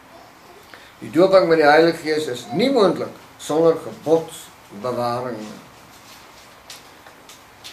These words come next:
Vers veertien van Johannes veertien. As julle my liefhet, bewaar my gebooie.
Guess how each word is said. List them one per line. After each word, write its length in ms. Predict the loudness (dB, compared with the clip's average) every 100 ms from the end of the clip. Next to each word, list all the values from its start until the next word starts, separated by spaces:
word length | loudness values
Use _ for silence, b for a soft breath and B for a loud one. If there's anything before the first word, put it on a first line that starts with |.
| -10
Vers 240 | 0 0 2
veertien 440 | 4 4 4 -6 -4
van 160 | -2
Johannes 400 | 2 2 2 -2
veertien. 400 | -4 -4 -6 -14 -20 -20 -20 -20 -20 -20 -10 2
As 220 | 2 4
julle 220 | 2 4
my 140 | 6 4
liefhet, 640 | 4 2 4 6 6 4 -14 -20 -20 -20 -20 -20 -20 -20 -20 0
bewaar 560 | 2 6 8 8 8 4
my 160 | 0 0
gebooie. 540 | 0 -2 2 4 4